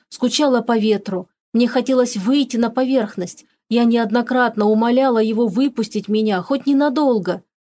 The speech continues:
Но он отказывал мне. Рано ещё.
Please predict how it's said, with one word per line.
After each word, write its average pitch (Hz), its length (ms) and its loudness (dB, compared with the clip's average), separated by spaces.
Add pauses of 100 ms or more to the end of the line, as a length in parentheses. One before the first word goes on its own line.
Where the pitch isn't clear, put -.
(180)
Но 233 140 2
он 226 100 2
отказывал 190 720 -2
мне. 170 300 -8 (380)
Рано 220 440 0
ещё. 170 500 -8